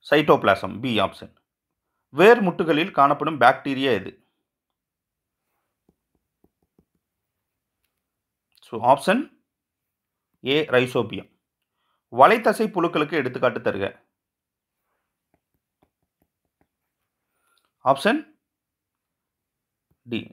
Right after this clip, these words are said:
நீரிஸ் என்பது சரியான பதில். ஓகே ஃப்ரெண்ட்ஸ், இப்போ நீங்க டெஸ்ட் எழுதுனதுல எத்தனை கொஷின்ஸ் சரி அப்படிங்கிறத கமெண்ட் பாக்ஸில் கொடுங்க. So, சயின்ஸ் புக்கு தேவைப்படக்கூடிய மாணவர்கள் ஸ்க்ரீனில் தெரியக்கூடிய எண்ணிற்கு தொடர்பு கொண்டு இந்த புக்கை பத்தி டீட்டெயில் தெரிஞ்சுக்கலாம். நூத்தி ஒரு லெசன் இந்த புக்கில் இருக்கு.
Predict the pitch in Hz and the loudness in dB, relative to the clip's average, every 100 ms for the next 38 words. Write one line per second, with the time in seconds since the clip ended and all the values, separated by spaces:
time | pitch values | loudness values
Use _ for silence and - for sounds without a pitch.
0 | _ 127 160 160 160 123 110 151 175 107 | _ 0 2 2 0 -6 -6 -8 -10 -10
1 | 98 95 92 - _ _ _ _ _ _ | -10 -10 -16 -20 _ _ _ _ _ _
2 | 135 160 156 165 185 180 - - _ - | -8 -4 0 2 0 -4 -12 -16 _ -20
3 | 127 131 135 131 127 117 - - 151 170 | -12 -8 -6 -2 0 0 -4 -6 -6 -4
4 | 156 143 135 135 156 127 165 139 139 156 | -2 -2 -2 0 0 0 -2 -4 -4 -6
5 | 151 135 139 143 127 131 131 135 135 131 | -6 -4 -2 -2 -2 -6 -4 -4 -2 -2
6 | 127 123 117 131 175 - _ _ _ _ | -2 -6 -6 -6 -6 -12 _ _ _ _
7 | _ - 143 147 165 185 156 156 151 147 | _ -10 0 2 2 0 -4 -6 0 2
8 | 151 143 139 135 135 139 139 160 170 _ | 4 2 0 -2 0 0 0 -2 -6 _
9 | _ - 151 151 143 139 131 127 131 139 | _ -8 -4 -2 -2 -2 -2 -2 -2 -4
10 | 131 127 135 127 139 156 123 127 147 147 | -2 -2 -2 -2 -2 -2 -4 -4 -4 -4
11 | 143 131 123 123 123 120 139 139 143 143 | -4 -4 -4 -4 -2 0 0 0 -4 -4
12 | 131 120 127 143 123 117 120 127 117 | -2 -2 -2 -4 -6 -6 -4 -4 -2